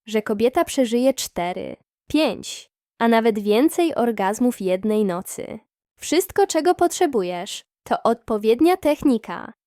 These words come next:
i wiedza o tym, jak stymulować jej ciało. Dlatego zostawiam ci link w opisie filmu do zaawansowanej lekcji praktycznej, w której zdradzam ci sekret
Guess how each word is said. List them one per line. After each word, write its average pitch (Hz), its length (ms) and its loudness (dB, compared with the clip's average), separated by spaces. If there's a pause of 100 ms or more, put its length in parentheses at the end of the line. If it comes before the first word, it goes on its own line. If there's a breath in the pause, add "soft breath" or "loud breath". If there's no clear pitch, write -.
(120)
i 240 140 0
wiedza 302 460 2
o 214 160 2
tym, 190 380 -12 (300)
jak 240 260 0
stymulować 277 720 2
jej 226 120 0
ciało. - 540 -10 (320)
Dlatego 196 720 -2 (120)
zostawiam 220 640 0
ci 349 200 2
link 233 260 0
w - 140 -16
opisie 311 480 0
filmu 196 640 -4 (380)
do 233 160 2
zaawansowanej 233 1300 0 (180)
lekcji 269 360 2
praktycznej, 285 840 -2 (300)
w - 40 -20
której 311 380 2
zdradzam 269 480 2
ci 285 180 -2
sekret 190 720 -6